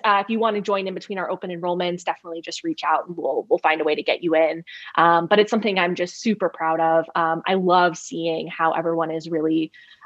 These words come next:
uh, very genuinely, like, leaning into connecting with each other. Um, I usually don't say things like women supporting women or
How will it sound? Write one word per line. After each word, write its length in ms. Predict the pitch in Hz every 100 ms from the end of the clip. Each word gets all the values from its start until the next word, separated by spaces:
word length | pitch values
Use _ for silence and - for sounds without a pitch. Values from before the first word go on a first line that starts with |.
| -
uh, 140 | 175
very 260 | 202 427 -
genuinely, 680 | 190 170 247 262 202 185
like, 180 | 175 170
leaning 300 | 175 180 175 160
into 360 | 160 156 -
connecting 460 | - 165 - - 65
with 160 | -
each 200 | - -
other. 440 | - - 85 131 - - -
Um, 220 | 185 185 180
I 60 |
usually 300 | 233 226 247
don't 220 | 214 190 -
say 280 | 185 180
things 440 | 185 175 170 175 180
like 300 | 175 170 165 - _ _ _ _ _ _ _ -
women 280 | 196 180 180
supporting 440 | 202 - 180 165
women 340 | 170 170 175 175
or 320 | 160 160